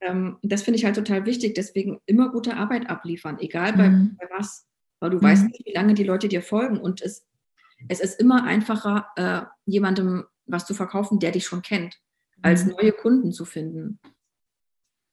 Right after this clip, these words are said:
Speaker 1: Das,
Speaker 2: Ja.
Speaker 1: äh, ja, und ich finde es auch total wichtig, so eine Art Beziehung aufzubauen und auch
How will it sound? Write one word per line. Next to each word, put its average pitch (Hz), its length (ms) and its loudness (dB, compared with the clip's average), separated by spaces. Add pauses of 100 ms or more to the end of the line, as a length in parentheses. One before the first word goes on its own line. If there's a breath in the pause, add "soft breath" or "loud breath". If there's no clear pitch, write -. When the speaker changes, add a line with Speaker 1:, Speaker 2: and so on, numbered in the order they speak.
(160)
Speaker 1:
Das, - 220 -14
Speaker 2:
Ja. 175 180 -4
Speaker 1:
äh, 180 220 -6
ja, 165 200 -6
und 175 100 -8
ich - 120 -12
finde 214 140 4
es 214 80 0
auch 180 120 -2
total 190 300 -2
wichtig, 202 420 -2
so - 160 -8
eine 185 180 -2
Art 160 180 -4
Beziehung 180 420 -2
aufzubauen 180 540 -4
und 175 80 -6
auch 165 340 -6